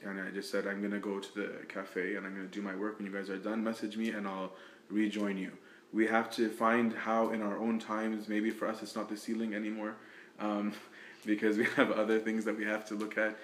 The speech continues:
but we have to find anything that is an offense to the eye we must remove, an offense to the senses. Um, we need to cut off. This is a very physical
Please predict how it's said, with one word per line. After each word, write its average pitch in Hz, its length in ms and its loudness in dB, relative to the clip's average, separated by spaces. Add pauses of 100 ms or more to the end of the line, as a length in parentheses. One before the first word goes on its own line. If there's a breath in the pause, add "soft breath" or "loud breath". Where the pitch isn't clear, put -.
(280 loud breath)
but 101 60 -2
we 107 120 4
have 113 200 4
to 117 120 0
find 113 360 0
anything 123 480 0
that 113 200 2
is 104 380 -2 (340)
an 110 120 2
offense 113 420 0
to - 140 -8
the 107 160 -2
eye 101 320 2
we 101 120 0
must 101 340 -4
remove, 95 360 -4 (320 loud breath)
an 104 100 -2
offense 104 380 -2
to 107 180 -2
the 104 100 -2
senses. - 680 -4 (440 loud breath)
Um, 101 600 -2 (840)
we 113 120 2
need 107 200 -2
to 107 100 -6
cut 101 220 -4
off. 95 340 -4
This 101 200 -4
is 101 100 -4
a 98 40 2
very 104 240 2
physical 104 760 -2